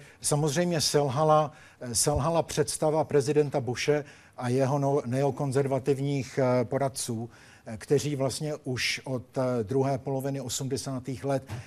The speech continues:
věřili, že Spojené státy by měly být mnohem asertivnější v oblasti Blízkého východu a, eh, kteří nakonec potom díky teroristickým útokům, eh, v roce dva tisíce jedna získali velmi dobrou záminku k tomu,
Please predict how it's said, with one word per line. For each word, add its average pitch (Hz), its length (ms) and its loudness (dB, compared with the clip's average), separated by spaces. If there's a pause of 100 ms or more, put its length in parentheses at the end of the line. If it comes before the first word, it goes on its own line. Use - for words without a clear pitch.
(140)
věřili, 135 500 4
že 135 160 0
Spojené 139 380 -2
státy 131 400 -4
by 131 160 -2
měly 123 320 -2
být 127 260 -8
mnohem 123 380 -2 (300)
asertivnější 131 880 0
v 123 100 -8
oblasti 127 480 -4
Blízkého 123 540 -4
východu 123 500 -4 (420)
a, 123 240 4 (160)
eh, 113 140 -6
kteří 139 420 2
nakonec 143 440 2
potom 135 400 -2
díky 127 320 0
teroristickým 131 800 -2
útokům, 135 600 -2 (460)
eh, 120 200 -2
v 110 60 -2
roce 135 260 0
dva 127 160 0
tisíce 139 480 -4
jedna 127 280 -2
získali 131 480 0
velmi 131 280 -2
dobrou 135 320 2
záminku 131 500 -2
k - 80 -12
tomu, 135 340 -2